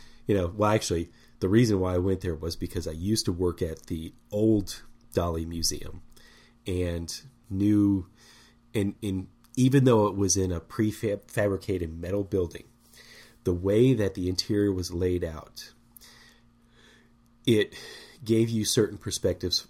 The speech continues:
of certain different works and stuff. And the way that they laid out the new building, all of those perspectives were removed. So you were staring at some of his two-story tall masterworks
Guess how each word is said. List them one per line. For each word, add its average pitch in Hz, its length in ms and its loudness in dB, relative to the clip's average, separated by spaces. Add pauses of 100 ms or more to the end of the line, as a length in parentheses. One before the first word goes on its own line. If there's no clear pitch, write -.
of 90 260 -6
certain 90 380 -2
different 90 380 -6
works 82 340 -6
and 82 100 -12
stuff. - 300 -8 (120)
And 95 180 -6
the 90 120 -6
way 104 300 0
that 101 220 -4
they 90 140 0
laid 101 520 -2
out 87 300 -6
the - 60 -14
new 104 240 2
building, 80 480 -2 (840)
all 113 340 2
of 101 80 -2
those 95 380 0 (680)
perspectives 123 600 0
were 87 120 -6
removed. 107 520 2
So - 160 -2
you 104 200 0
were 110 80 2
staring 113 540 0
at 87 180 -8 (400)
some 104 260 4
of 95 120 0
his 87 240 -2
two-story 104 840 2 (400)
tall 98 460 2
masterworks 92 1000 -4